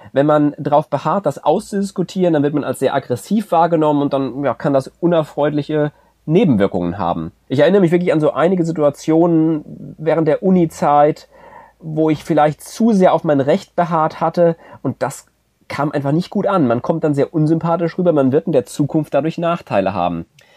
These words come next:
Ich sage jetzt nicht, dass man alles mit sich machen lassen sollte, aber man muss schon sehr gut überlegen hier, welche Kämpfe man führt und welche nicht.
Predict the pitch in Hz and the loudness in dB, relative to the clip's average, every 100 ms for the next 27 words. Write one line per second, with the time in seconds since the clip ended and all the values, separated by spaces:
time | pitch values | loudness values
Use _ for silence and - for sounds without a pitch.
0 | _ - _ - 151 170 180 156 190 165 | _ -20 _ -6 0 2 2 2 2 0
1 | 151 143 139 151 160 143 127 117 131 - | 0 0 0 0 0 -2 -4 -2 -2 -2
2 | 127 92 113 101 101 107 - 143 139 190 | -2 -4 -4 -2 0 0 2 2 4 2
3 | 208 180 127 151 196 208 226 170 156 165 | 2 0 2 2 2 0 0 2 4 4
4 | 175 131 139 135 127 165 160 - 156 160 | 2 2 0 2 2 0 -4 -4 -4 -2
5 | 147 131 127 - 180 147 135 131 139 110 | -2 -2 -2 -4 -2 0 0 0 -2 -4
6 | 87 - | -4 -10